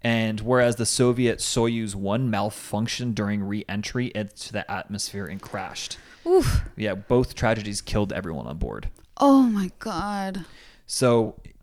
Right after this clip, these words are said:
Speaker 1: nineteen sixty-eight pressure was really mounting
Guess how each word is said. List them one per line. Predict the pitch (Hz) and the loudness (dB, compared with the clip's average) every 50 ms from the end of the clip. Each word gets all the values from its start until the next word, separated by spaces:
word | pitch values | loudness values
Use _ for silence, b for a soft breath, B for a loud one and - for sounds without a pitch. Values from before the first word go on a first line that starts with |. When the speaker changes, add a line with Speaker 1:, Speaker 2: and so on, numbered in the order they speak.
| _ _ - | _ _ -10
Speaker 1:
nineteen | 107 117 117 127 131 151 143 165 160 139 | -6 -2 0 0 0 -2 -4 -6 -6 -6
sixty-eight | - - 135 - - 123 107 107 110 117 117 - | -4 -4 -4 -4 -4 -4 -4 -2 -2 -4 -4 -2
pressure | - 120 113 - - 135 120 | 0 0 0 0 0 -2 -2
was | 110 107 98 101 - - - 107 104 107 | -2 -4 -6 -8 -10 -12 -14 -14 -8 -4
really | 113 117 123 127 127 131 120 | 0 0 2 2 2 0 0
mounting | 110 107 90 90 95 107 - - 98 87 90 92 | 0 -2 -4 -6 -8 -8 -8 -8 -6 -6 -8 -10